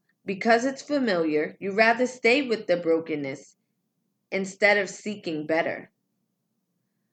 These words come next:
Okay, so warriors, how do we handle this? Let's start with this. Change your reflection.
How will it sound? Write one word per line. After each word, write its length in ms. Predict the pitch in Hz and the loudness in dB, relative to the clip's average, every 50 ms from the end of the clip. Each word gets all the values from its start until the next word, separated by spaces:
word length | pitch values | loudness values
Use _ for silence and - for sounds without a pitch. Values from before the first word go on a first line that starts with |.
| _ _ _ | _ _ _
Okay, 300 | - 180 - 180 151 143 | -8 -4 -2 -2 -2 -2
so 180 | - - - 202 | -4 -4 -4 -2
warriors, 500 | 202 208 214 220 214 214 214 220 220 220 | 0 2 2 2 2 2 0 0 -2 -2
how 200 | 233 226 240 262 | 0 2 4 4
do 100 | 277 302 | 4 2
we 180 | 302 302 269 | 2 0 2
handle 380 | 254 240 247 262 226 196 165 131 | 2 2 2 2 0 -2 -2 -4
this? 420 | 110 - - - - - - - _ _ _ _ _ _ _ _ _ _ _ _ _ _ _ - | -6 -10 -14 -16 -20 -20 -20 -20 _ _ _ _ _ _ _ _ _ _ _ _ _ _ _ 0
Let's 280 | - 220 254 - - | 2 2 2 2 0
start 520 | - - - 254 240 240 262 254 - - 190 | -4 2 6 8 10 10 8 8 4 0 -2
with 260 | 180 180 180 - - | -4 -4 -4 -6 -6
this. 420 | - - - - - - - - _ _ _ _ _ _ _ _ _ _ _ _ _ _ _ _ _ _ _ | -8 -6 -6 -8 -12 -20 -20 -20 _ _ _ _ _ _ _ _ _ _ _ _ _ _ _ _ _ _ _
Change 320 | - - 214 214 226 240 226 | -10 -6 -4 -2 -2 0 2
your 140 | 269 262 262 269 | 2 2 2 2
reflection. 640 | 262 - 294 302 330 - - - 156 117 95 - | 0 0 0 0 0 0 -2 -4 -6 -6 -8 -12